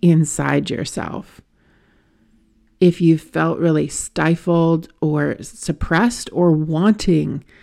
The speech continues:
to suppress parts of you, wanting to hide, if you've felt shame, embarrassment, humiliation, if you still feel dominated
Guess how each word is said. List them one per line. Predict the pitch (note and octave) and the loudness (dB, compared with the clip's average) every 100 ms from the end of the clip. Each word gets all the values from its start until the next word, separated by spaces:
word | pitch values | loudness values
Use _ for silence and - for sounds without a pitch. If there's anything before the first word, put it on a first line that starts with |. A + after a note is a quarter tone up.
| - _ _ | -20 _ _
to | - F3+ | 0 2
suppress | D#3 E3+ - D#3+ D3+ - | 2 0 -2 -2 -2 -4
parts | - - D#3 D#3 | -6 -2 -2 -2
of | D#3 E3 | -6 -2
you, | D3+ D3 | -2 -2
wanting | D#3 G3+ G3+ G3+ | 2 2 2 0
to | F3+ F3+ E3 | 0 -2 -2
hide, | - D#3+ C#3+ - - - G#3+ - _ _ _ _ _ _ _ _ _ _ _ _ _ _ _ _ _ _ _ - | -4 -6 -6 -6 -8 -4 -4 -6 _ _ _ _ _ _ _ _ _ _ _ _ _ _ _ _ _ _ _ 0
if | E3+ F3+ | 0 6
you've | D#3+ D#3 | 4 4
felt | - E3 D#3 D#3 - - - _ _ - | -2 2 2 0 -4 -16 -16 _ _ -10
shame, | - - D3+ C#3+ D3 E3 F#3+ G#3 _ _ _ _ _ _ _ _ _ _ - | -6 -2 0 0 2 2 0 -2 _ _ _ _ _ _ _ _ _ _ 0
embarrassment, | E3+ D#3+ D3+ C#3+ D3+ D#3 F#3 F3 D#3+ | 2 2 2 0 0 0 0 0 0
humiliation, | - E3 D#3 C#3+ A2+ A2+ D#3+ - E3+ F#3 G#3+ - _ _ _ _ _ _ _ _ _ _ _ _ _ _ _ - _ _ _ | -2 0 2 0 0 -2 -2 -2 0 0 0 -4 _ _ _ _ _ _ _ _ _ _ _ _ _ _ _ -20 _ _ _
if | F#3 F3 | 4 6
you | F3+ F3+ | 8 6
still | E3+ - F#3 F3 E3+ | 4 -4 0 2 2
feel | - - D#3+ E3 E3 D#3+ D#3 | -2 0 2 4 2 2 0
dominated | D#3 C#3+ D3 D#3 E3 E3 F3+ G3 A#3+ | -2 -2 -2 0 0 0 0 -2 -4